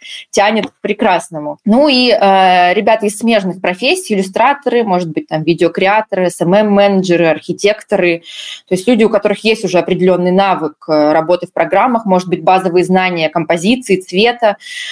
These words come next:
э, и им нужна вот именно осознанная смена профессии для получения, может быть, более стабильного заработка или ухода на удаленку, или перехода в I T. Э, в общем,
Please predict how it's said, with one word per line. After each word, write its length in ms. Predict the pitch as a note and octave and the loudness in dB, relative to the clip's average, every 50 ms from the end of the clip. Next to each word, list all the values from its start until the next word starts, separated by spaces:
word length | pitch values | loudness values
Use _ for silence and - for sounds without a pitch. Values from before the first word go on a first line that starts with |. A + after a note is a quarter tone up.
| - - - | -14 -10 -4
э, 200 | - D#3+ D#3 D#3 | -2 0 2 2
и 160 | D#3 F3 G#3 | 2 2 4
им 100 | A3 A#3 G#3 | 4 4 4
нужна 300 | F#3 F3 E3 F3 F#3+ G3+ | 2 0 0 0 0 0
вот 140 | G3 F#3 F#3 | 0 -2 -4
именно 240 | F#3 F3 F3 F3 E3+ | -4 -2 0 0 0
осознанная 920 | F3+ - - A3+ A3+ F#3+ F#3+ F#3 E3+ E3 E3 D#3+ D3+ C#3+ D3 D3 - _ _ - | 0 0 0 0 2 2 0 -2 -2 -2 -2 -2 -2 -2 -4 -6 -10 _ _ -14
смена 400 | - - - G3 G3 F#3 E3 E3 | -6 0 0 2 2 2 0 -2
профессии 540 | - E3 F3 - - A#3 D4 D4+ - - G3+ | -2 -4 -2 0 0 0 0 0 0 -2 -2
для 140 | F3 F3 F3 | 0 0 -2
получения, 540 | - F#3+ F#3 F#3 F#3 - G3 F3 E3+ E3 | 2 2 2 2 2 0 0 0 0 -2
может 260 | E3 D#3+ D#3+ E3 D#3+ - | 0 0 -2 -4 -4 -6
быть, 140 | - D3+ | -6 -6
более 300 | D3+ D#3+ F3+ F3 E3+ E3 | -2 0 0 2 2 0
стабильного 480 | E3 - F3+ E3+ E3 F3 F3 E3+ D#3 E3+ | -2 -2 -4 0 0 0 2 2 0 0
заработка 600 | D#3 F3 G#3 A#3+ B3+ B3 A3+ G#3 - _ - F#3 | 2 2 2 4 4 2 0 -2 -6 _ -4 -2
или 80 | E3+ E3+ | 0 0
ухода 360 | E3 E3+ - F#3+ F3 E3+ E3+ | 0 2 0 -2 -2 -2 -2
на 100 | E3+ E3 | -4 -4
удаленку, 540 | E3 E3 E3 E3 G3+ A#3+ C4+ B3+ A#3+ B3 F3+ | -2 -2 0 2 2 2 2 2 0 0 0
или 80 | E3+ | 0
перехода 440 | E3 - F3 F3 - - G3+ G3 F#3+ | 0 0 -4 -4 0 0 0 0 2
в 60 | F#3 | 2
I 140 | F#3+ F#3 F#3 | 2 0 0
T. 300 | F#3 - - D3 C#3+ - _ _ - - - - - - - - - - - - - - - | -2 -6 -8 -10 -10 -10 _ _ -20 -16 -14 -14 -12 -12 -12 -12 -10 -10 -12 -12 -10 -4 0
Э, 460 | F#3 F#3+ F#3+ F#3+ F#3+ F#3+ F3+ - - - | 0 2 2 4 2 2 0 0 -2 -2
в 80 | F#3+ | 0
общем, 500 | C4 E4+ - - - D#4+ B3 G#3+ A3+ - | 0 0 0 0 -2 0 0 -2 -4 -8